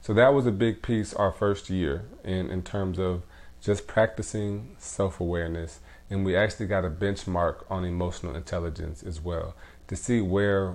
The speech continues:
we rated as emotionally intelligent. Are we proficient? Are we falling behind? Do we need to improve? Just a benchmark assessment. Become your best self with best self dot co. They have ninety-day journals, six-month action plans,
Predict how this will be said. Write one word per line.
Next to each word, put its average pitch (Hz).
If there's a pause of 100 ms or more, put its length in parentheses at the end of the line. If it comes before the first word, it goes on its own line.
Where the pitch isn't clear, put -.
we 95
rated 85 (100)
as 90 (140)
emotionally 90
intelligent. 82
Are 92
we 90
proficient? 120 (380)
Are 87
we 90
falling 90
behind? 101
Do 85
we 87
need 87
to 82
improve? 95 (400)
Just -
a 101
benchmark 87
assessment. 78 (300)
Become 160
your 143
best 139
self 160
with 95
best 139
self 120
dot 113
co. 90 (280)
They 120
have 120
ninety-day 131
journals, 127
six-month 139
action 123
plans, 120